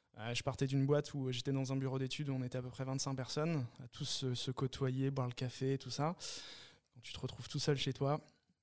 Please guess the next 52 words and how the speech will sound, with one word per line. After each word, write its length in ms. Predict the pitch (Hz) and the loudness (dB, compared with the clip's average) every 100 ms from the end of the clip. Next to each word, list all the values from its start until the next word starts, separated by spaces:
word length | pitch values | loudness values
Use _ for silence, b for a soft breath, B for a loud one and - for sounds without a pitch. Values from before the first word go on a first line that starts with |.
| - - - | -20 -16 -14
tu 120 | - | -6
peux 140 | 131 | -2
vite 260 | 120 160 160 | 0 0 4
déprimer, 440 | 160 - 160 147 | 2 4 6 6
quoi. 240 | 131 117 113 | 4 -2 -2
Et 60 | 127 | -2
puis, 160 | - | 0
bah, 300 | 139 123 117 120 | 0 0 0 2
voilà, 220 | 175 254 | 2 4
quoi. 240 | 156 127 | 2 2
Si, 320 | 120 139 - - | 2 0 -2 -4
enfin, 260 | 131 - 123 | -8 -6 -4
je 40 | 120 | -4
suis 120 | 143 | 0
dans 180 | 139 139 | 2 4
un 40 | |
métier 220 | 143 165 | 6 6
où 180 | 160 143 | 6 4
faut 260 | - 143 131 | 2 2 2
être 160 | 135 | 2
vu, 340 | 135 156 190 190 | -6 -2 -2 -2
faut 140 | 139 | -4
se 120 | - | 0
montrer, 460 | 139 - 170 180 190 B B B B | 0 2 2 2 0 B B B B
faut 140 | - 135 | -16 -6
partager 720 | 143 113 143 135 156 170 175 | -4 0 2 4 4 4 2
un 100 | 156 | 0
peu 100 | 147 | 0
ton 140 | 139 127 | 0 0
expérience, 580 | 127 135 131 156 180 - | 0 0 2 4 2 0
faut 120 | 131 | 0
rencontrer 420 | 135 131 135 135 | 0 2 0 0
les 100 | 131 | 0
gens. 180 | 139 175 b b b b b - | 0 -2 b b b b b -20
Il 300 | 120 123 127 | -18 -16 -6
y 60 | 135 | -2
avait 120 | 127 | 2
rien 160 | 139 | 4
de 60 | 143 | 6
mieux 140 | 151 | 6
que 100 | 170 | 6
le 60 | 143 | 6
no 100 | 139 | 6
coworking 440 | 135 143 135 185 170 | 6 4 4 2 2
pour 160 | - | 2
venir, 240 | 165 185 - | 2 2 2
quoi, 240 | 139 131 | 0 2
et, 460 | 127 127 127 123 127 | 0 0 -2 -2 -2
et 40 | |
faire 200 | - 139 | 0 -2
tout 100 | - | 0
ça. 160 | 175 | 0